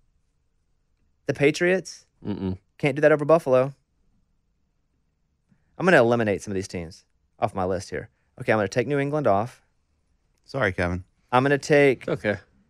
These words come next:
Speaker 2: I
Speaker 1: the
Speaker 2: understand.
Speaker 1: Jets and the Co-, the Commanders off. I'm taking Carolina, Arizona, Houston, New Orleans, Chicago off.
Speaker 3: Smart man taking the Commanders off.
Speaker 1: I, I mean, I can't bet the
Speaker 3: No.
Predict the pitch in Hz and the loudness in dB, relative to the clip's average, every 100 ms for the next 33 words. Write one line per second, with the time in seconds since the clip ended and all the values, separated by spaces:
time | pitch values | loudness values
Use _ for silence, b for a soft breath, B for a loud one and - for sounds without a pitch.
0 | - 156 151 95 156 170 196 170 - - | -2 4 4 6 8 10 8 6 -4 -6
1 | - 160 165 160 151 - 151 - 131 131 | 0 2 2 4 2 2 -2 -2 0 0
2 | 123 - _ - 135 123 113 98 92 101 | 0 -4 _ -6 0 0 0 0 -2 -2
3 | - _ _ _ _ _ _ _ _ _ | -8 _ _ _ _ _ _ _ _ _
4 | _ _ _ _ _ _ - 139 131 123 | _ _ _ _ _ _ -6 -2 -2 -2
5 | 143 135 123 131 131 123 123 123 123 110 | 2 2 4 2 2 2 2 0 -2 -4
6 | 131 127 127 120 113 113 120 123 123 120 | -8 -6 -6 -4 -2 0 0 -2 -4 -8
7 | - - - 110 107 101 82 85 101 127 | -16 -20 -4 -2 0 0 0 -4 -8 -10
8 | - - 101 85 85 80 82 80 73 82 | -14 -4 -4 -2 -6 -8 -10 -14 -12 -10
9 | 78 80 80 78 85 _ _ _ _ 139 | -10 -10 -12 -12 -14 _ _ _ _ 2
10 | 151 165 190 208 - 95 98 90 - _ | 4 4 0 -2 -4 -6 -6 -8 -18 _
11 | - 69 | -16 -16